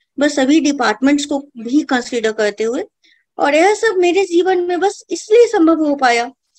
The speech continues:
क्योंकि मेरे पतिदेव ने मुझे घर पर मेरी छोटी बिटिया की जिम्मेदारी से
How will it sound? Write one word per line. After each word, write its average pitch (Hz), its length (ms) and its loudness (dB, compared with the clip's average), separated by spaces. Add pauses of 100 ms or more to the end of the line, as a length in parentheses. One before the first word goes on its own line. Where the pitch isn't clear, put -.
(200)
क्योंकि 330 240 -2
मेरे 294 300 -2 (720)
पतिदेव 302 440 -4
ने 294 340 -4
मुझे 285 240 -2
घर 269 300 -2
पर 330 140 0
मेरी 294 260 0
छोटी 285 380 -8
बिटिया 285 280 -6
की 285 100 -6
जिम्मेदारी 269 720 0
से 392 140 -8